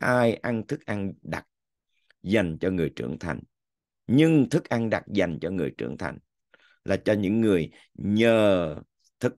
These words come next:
hành mà luyện tập khả năng để phân biệt điều lành và điều dữ. Nhờ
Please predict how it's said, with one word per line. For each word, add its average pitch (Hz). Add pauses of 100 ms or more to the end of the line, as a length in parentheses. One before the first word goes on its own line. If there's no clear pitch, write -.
hành 80
mà 78
luyện 78
tập -
khả -
năng 117 (280)
để -
phân 127
biệt 95
điều 90
lành 87
và 67
điều 78
dữ. - (2000)
Nhờ 135